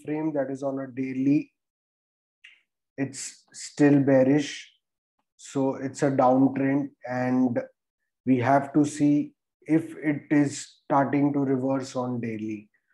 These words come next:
So we'll watch, but on a one hour time frame and even on the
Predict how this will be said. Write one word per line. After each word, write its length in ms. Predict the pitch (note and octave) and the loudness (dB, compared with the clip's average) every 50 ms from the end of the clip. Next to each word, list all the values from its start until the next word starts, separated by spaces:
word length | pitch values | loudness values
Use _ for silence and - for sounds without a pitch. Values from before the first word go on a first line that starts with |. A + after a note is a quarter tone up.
| _ _ | _ _
So 220 | _ - - C#3 C#3 | _ -2 2 4 6
we'll 320 | C3+ D3 D#3 D#3+ E3 D3 | 8 8 8 6 6 4
watch, 420 | C#3 D3 C#3 D3+ F3 - - - - _ _ _ _ | 4 4 6 4 4 2 -2 -10 -16 _ _ _ _
but 240 | B2+ C#3 C#3 B2+ C#3 | -6 -4 -2 0 2
on 160 | C#3 C#3 C#3+ | 2 2 2
a 240 | D3 D3 D3 - - - _ _ _ _ _ | 2 0 0 -2 -4 -12 _ _ _ _ _
one 280 | - B2+ C#3+ C#3+ D3 D3 | -6 -4 -2 0 0 0
hour 260 | D3 C#3+ C#3 C3+ - - | 0 0 -2 -4 -4 -4
time 300 | C#3+ C#3 C#3 C#3+ C#3+ C#3+ | -4 -2 -2 -4 -6 -6
frame 280 | - C#3+ D3 D3 D3 | -6 -4 -2 -2 -2
and 180 | C#3 C#3 C#3 C3+ | -2 -2 -2 -2
even 260 | C3+ C3+ C#3+ C#3+ C#3+ | -2 -4 -4 -4 -4
on 160 | C#3 C3+ C3+ | -2 -2 -4
the 140 | C3 C3+ A#2+ | -4 -6 -8